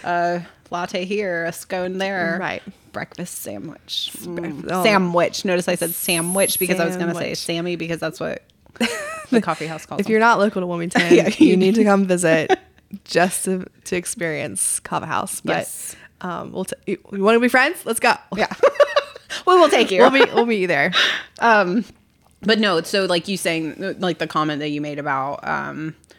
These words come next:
Speaker 1: just almost feeling like, what do you even fast at this point? Like,
Speaker 2: Yeah.
Speaker 1: um, that's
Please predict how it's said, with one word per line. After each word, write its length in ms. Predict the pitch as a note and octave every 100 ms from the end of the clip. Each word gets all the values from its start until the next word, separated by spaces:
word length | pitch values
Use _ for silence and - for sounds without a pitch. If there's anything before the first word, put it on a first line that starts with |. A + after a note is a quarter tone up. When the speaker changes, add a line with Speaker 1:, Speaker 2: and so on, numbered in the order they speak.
| _ _
Speaker 1:
just 260 | F#3 - -
almost 280 | F#3 F#3 -
feeling 260 | F3+ E3+ E3
like, 200 | D3 D3
what 420 | D#3+ D#3 F3+ F#3+
do 80 | F3+
you 340 | F3 F3 E3+ E3
even 480 | E3+ D#3+ D3 C#3 D3
fast 440 | D#3+ C#3 B2+ -
at 120 | D3
this 160 | D3+ -
point? 280 | D#3 D3+ -
Like, 260 | D3 - G#3+
Speaker 2:
Yeah. 340 | F#3+ E3+ E3 -
Speaker 1:
um, 240 | E3+ C#3+
that's 400 | C#3+ E3 E3+